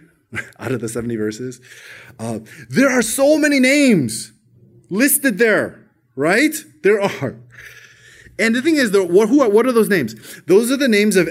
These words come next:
every family and every family line that decided to go back to Jerusalem. Every one of these families that are listed here were, um, were vetted. They were actually, they made sure that these guys were true Jews coming back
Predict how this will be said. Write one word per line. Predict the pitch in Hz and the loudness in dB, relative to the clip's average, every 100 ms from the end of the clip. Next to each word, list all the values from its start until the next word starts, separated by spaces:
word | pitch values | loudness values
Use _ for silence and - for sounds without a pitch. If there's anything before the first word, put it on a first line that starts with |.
| - | 0
every | 170 185 226 247 | 0 0 0 0
family | 233 - 185 185 196 208 226 185 | -2 -2 0 2 2 2 0 0
and | 156 | 0
every | 165 175 | 0 0
family | 214 - 196 196 208 208 | -4 -2 -2 0 2 0
line | 180 165 160 147 147 160 180 - _ _ | 2 0 0 0 -2 -4 -6 -12 _ _
that | - 156 | -4 -2
decided | 151 156 156 170 175 | -2 0 0 0 -2
to | - | -6
go | 117 156 160 | 0 2 2
back | - 131 143 - | 0 -4 -4 -8
to | - | -8
Jerusalem. | 139 147 147 - 101 90 _ | -6 -2 -4 -4 -12 -12 _
Every | 202 220 262 | -2 0 0
one | 208 214 | 0 0
of | 190 | -2
these | 202 190 | -4 -4
families | 180 165 175 180 156 | -2 0 2 2 2
that | 160 | 0
are | 147 | 0
listed | 151 151 165 | 0 0 -4
here | 143 139 135 127 - _ _ _ | 0 0 0 -2 -8 _ _ _
were, | 120 139 131 123 123 - | 0 2 2 0 -2 -12
um, | 117 107 101 95 92 - - | -10 -8 -8 -10 -12 -16 0
were | 139 | 0
vetted. | 123 147 143 113 90 98 | 0 -2 -2 -2 -6 -2
They | 156 | 2
were | 196 196 147 | 4 4 2
actually, | 156 165 - 170 160 | -2 -2 -2 0 2
they | 147 127 165 | 0 0 0
made | 196 202 | 2 0
sure | 196 190 | 2 2
that | 156 | 2
these | 143 170 | 0 0
guys | 165 147 | 0 0
were | 131 | -2
true | - - 190 190 | -4 -6 -2 -2
Jews | 139 151 175 170 | -2 0 0 -2
coming | - 160 160 135 | -4 -2 -2 0
back | 139 123 123 | -2 -2 -8